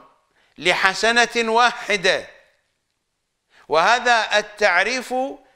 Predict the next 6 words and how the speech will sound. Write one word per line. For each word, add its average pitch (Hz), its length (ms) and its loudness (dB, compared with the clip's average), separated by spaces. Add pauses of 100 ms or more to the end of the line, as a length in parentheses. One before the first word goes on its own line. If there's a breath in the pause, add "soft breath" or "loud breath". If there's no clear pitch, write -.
(160 soft breath)
تعريف 196 600 0
لشيء 240 1120 0 (340 soft breath)
معهود 214 680 -2
في 190 160 -2
الذهن، 180 460 -2 (1200)
مثلما 254 840 -2